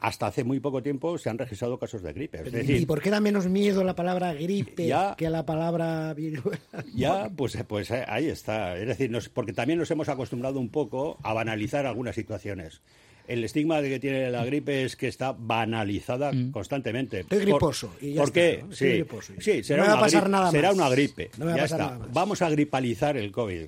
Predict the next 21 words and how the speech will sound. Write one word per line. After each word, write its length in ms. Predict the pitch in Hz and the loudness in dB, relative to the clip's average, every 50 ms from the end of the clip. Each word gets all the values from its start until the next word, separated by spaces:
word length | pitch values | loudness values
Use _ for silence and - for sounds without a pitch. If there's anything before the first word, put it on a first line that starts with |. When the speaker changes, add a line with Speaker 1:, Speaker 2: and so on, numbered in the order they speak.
| - - - | -12 -16 -18
Speaker 1:
Vamos, 440 | 87 78 78 90 110 117 98 80 78 | -12 -8 -6 -4 -4 -4 -4 -6 -6
va, 60 | 87 | -8
Speaker 2:
Sí. 60 | - - 104 | -8 -8 -8
Speaker 1:
esa 200 | 104 - 101 95 | -6 -6 -6 -4
frase 380 | - 107 104 - - 127 117 | -4 -4 -2 -2 -2 -4 -4
que, 140 | 120 110 98 95 | -4 -6 -6 -6
que, 20 | - 101 | -8 -8
que, 40 | - | -6
Speaker 2:
Aquella 180 | - 151 156 135 | -4 -2 -2 0
fue 120 | 147 143 | 0 0
Speaker 1:
que 60 | 139 127 | 0 -2
es, 100 | 120 110 | -2 -6
Speaker 2:
gorda. 120 | 101 101 - - - - | -10 -14 -18 -20 -12 -6
Speaker 1:
que 140 | 98 98 110 | -4 -2 -2
es 60 | 101 | -2
ya 160 | 110 113 117 117 | 0 -2 0 0
de 100 | 120 110 | 0 -2
juzgado 300 | 107 104 92 107 127 123 | -2 -2 -2 0 -2 -2
de 60 | 92 | -2
guardia, 340 | 73 92 110 113 98 87 90 | -2 -2 -4 -4 -4 -6 -6
vamos. 320 | 92 107 113 98 82 - | -6 -6 -6 -8 -10 -12